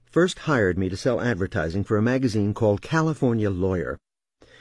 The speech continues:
At the time, it was the highest circulating publication for lawyers in that state,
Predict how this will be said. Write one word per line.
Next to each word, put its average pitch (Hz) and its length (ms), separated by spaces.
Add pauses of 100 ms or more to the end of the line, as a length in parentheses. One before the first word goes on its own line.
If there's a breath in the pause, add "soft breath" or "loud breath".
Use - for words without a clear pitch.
(160 loud breath)
At 127 100
the - 60
time, 135 260
it 98 80
was 95 120
the 104 100
highest 135 420
circulating 98 580
publication 101 600
for 104 100
lawyers 92 440
in 90 100
that 90 200
state, 135 380